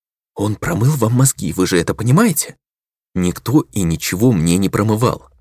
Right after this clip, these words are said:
возмущенно процедила герцогиня в ответ на столь грубую фразу.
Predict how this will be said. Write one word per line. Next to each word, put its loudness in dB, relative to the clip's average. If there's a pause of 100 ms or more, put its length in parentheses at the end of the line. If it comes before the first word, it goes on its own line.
(320)
возмущенно 0
процедила 0
герцогиня -2
в -4
ответ -4
на -2
столь -2
грубую 0
фразу. -4